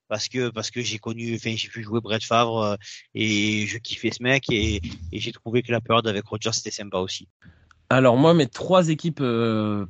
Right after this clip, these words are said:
Speaker 2: préférées hors forty-niners, moi c'est les Bears. Euh, j'a-, j'a-, j'adore leur ma-, je suis amoureux de leur maillot, je le trouve absolument incroyable. Je sais pas pourquoi, il a tout de suite cliqué pour moi. Et puis j'aime bien, euh,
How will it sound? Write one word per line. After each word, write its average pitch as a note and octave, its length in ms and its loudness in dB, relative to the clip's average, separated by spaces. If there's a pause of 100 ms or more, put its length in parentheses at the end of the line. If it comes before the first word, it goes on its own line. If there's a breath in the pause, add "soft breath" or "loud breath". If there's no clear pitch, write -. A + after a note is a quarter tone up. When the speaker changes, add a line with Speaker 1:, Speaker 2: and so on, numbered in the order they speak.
(100)
Speaker 2:
préférées D3 440 0
hors C3 200 4
forty-niners, A#2+ 680 0
moi A#2+ 120 0
c'est G#2+ 140 -6
les G#2 100 0
Bears. A2+ 540 -2 (640)
Euh, F2+ 440 -4
j'a-, F#2+ 180 -6 (380)
j'a-, G2 220 -4 (160)
j'adore A#2 420 4
leur A2 160 4
ma-, G2+ 140 2
je - 100 -8
suis - 80 0
amoureux B2 320 6
de B2+ 60 4
leur A2 100 4
maillot, G2+ 220 2
je A2 60 -4
le G2 40 -4
trouve G2 200 -6
absolument A2 380 0
incroyable. G2+ 460 0
Je G2 120 -2
sais G2 120 -6
pas G#2+ 140 0
pourquoi, G#2 300 0 (440 soft breath)
il F#2+ 60 0
a F2+ 40 0
tout A2 120 -4
de A2 40 -4
suite - 460 -8
cliqué - 400 0
pour A2 160 2
moi. A2 400 6
Et G2+ 120 2
puis G#2+ 180 0
j'aime A2 220 4
bien, A#2 280 6
euh, G2 60 0